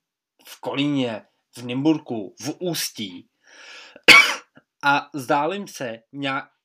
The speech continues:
nějak jako dál, tak mě strašně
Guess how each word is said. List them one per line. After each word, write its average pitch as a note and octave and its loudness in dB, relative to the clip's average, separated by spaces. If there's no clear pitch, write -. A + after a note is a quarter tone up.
nějak C#3+ -6
jako D#3+ -4
dál, B2+ -6
tak - -8
mě E3+ -4
strašně - -8